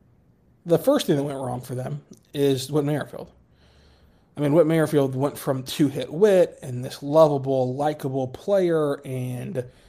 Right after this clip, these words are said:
um, a guy that is a utility player that you just have an entire fan base dedicated to,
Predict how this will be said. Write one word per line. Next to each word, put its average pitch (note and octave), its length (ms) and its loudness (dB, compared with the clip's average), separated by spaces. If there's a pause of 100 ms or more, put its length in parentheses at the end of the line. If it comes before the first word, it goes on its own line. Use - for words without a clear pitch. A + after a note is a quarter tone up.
(200)
um, B2+ 380 -6
a B2+ 80 -6
guy C#3 240 4
that C3 280 -4
is A#2+ 180 -12
a C3 40 -12
utility F#3+ 480 -2
player E3 360 2
that C3 240 -6
you C3+ 180 -4
just - 400 -8
have C#3 180 -8
an B2 200 -10
entire C#3 340 -6
fan D3 300 -6
base C3+ 180 -6
dedicated D#3 600 -6
to, C#3 520 -6